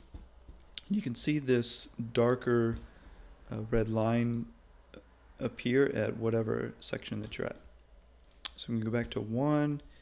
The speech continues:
change this again to angles like we did earlier. Uh, but now here we're gonna use what, uh, default numbers are in here and modify it from there to get a little bit better curvature.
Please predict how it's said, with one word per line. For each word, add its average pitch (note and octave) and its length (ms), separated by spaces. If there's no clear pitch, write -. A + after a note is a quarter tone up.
change A2 340
this A2 240
again A2+ 380
to - 180
angles B2 320
like G#2+ 160
we A2 120
did A2 320
earlier. C#3 520
Uh, B2+ 180
but - 220
now D3+ 160
here F3+ 360
we're D#3 160
gonna C3+ 460
use C#3 400
what, B2 540
uh, A2 220
default A2 480
numbers A#2 360
are A2 160
in A#2 160
here A#2 480
and A2 400
modify B2 640
it - 480
from A2+ 460
there C3+ 320
to - 200
get A#2 360
a - 20
little B2 320
bit - 220
better A#2 180
curvature. A#2+ 800